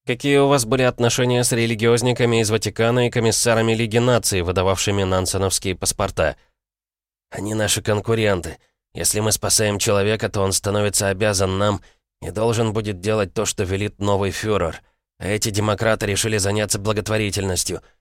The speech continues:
забывая, что это наши кадры, и мы не собираемся их выпускать из-под своего контроля. Мы попросили в тёмную пару журналистов рассказать страшные истории, как монахи спасали извергов из С С. Подняли шум. Папа из Рима не захотел такой славы,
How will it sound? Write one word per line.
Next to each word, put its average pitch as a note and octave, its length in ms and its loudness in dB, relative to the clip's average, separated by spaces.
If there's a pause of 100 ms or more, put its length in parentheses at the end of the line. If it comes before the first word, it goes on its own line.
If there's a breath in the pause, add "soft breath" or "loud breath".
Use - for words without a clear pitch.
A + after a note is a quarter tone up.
(100)
забывая, G2+ 440 0
что G#2+ 220 -2
это G#2 180 0
наши G#2 300 0
кадры, G#2+ 380 0
и - 20 2
мы G#2 140 0
не G2+ 100 0
собираемся G#2+ 580 0
их F#2+ 120 -2
выпускать G2+ 500 -2
из-под G2 260 -4
своего F#2+ 320 2
контроля. F#2 560 -2 (500 soft breath)
Мы F#2+ 160 -6
попросили G#2+ 540 -2
в F#2 100 -4
тёмную A2 440 0
пару G#2 260 0
журналистов G#2 640 0
рассказать F#2+ 500 -2
страшные G2 600 -2
истории, F#2+ 480 -2
как - 180 -8
монахи G2 400 -2
спасали G2 600 -2
извергов F#2 500 -2
из F#2 140 -2
С F#2 160 -2
С. F2+ 260 0 (420 soft breath)
Подняли A2 380 0
шум. F#2+ 380 0 (500)
Папа A#2+ 340 0
из G#2+ 120 0
Рима A#2 240 0
не A2 140 0
захотел A2 460 0
такой G#2 300 -2
славы, G2 440 0